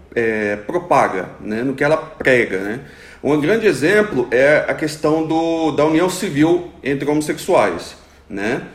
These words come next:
S-, vai, é, hoje já é comum, ainda não é, não é bem regulamentado isso, mas já é comum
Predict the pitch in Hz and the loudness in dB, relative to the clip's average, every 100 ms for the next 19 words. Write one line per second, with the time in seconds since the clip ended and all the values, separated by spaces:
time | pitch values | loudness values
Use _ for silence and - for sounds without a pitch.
0 | - - - - - - - 110 139 139 | -20 -20 -18 -14 -12 -14 -16 0 4 4
1 | 135 120 117 101 101 151 196 156 113 131 | 2 0 2 0 2 4 4 2 -2 -2
2 | 151 - - 208 202 180 220 269 - 120 | -2 -6 0 2 4 2 0 -4 -4 -2
3 | 123 135 135 131 120 95 107 120 113 110 | 0 2 2 4 2 0 -2 -4 0 2
4 | 165 175 147 143 139 131 123 123 156 151 | 2 2 2 2 2 0 -2 -2 -4 0
5 | 143 139 185 180 170 208 | 0 0 0 0 0 -4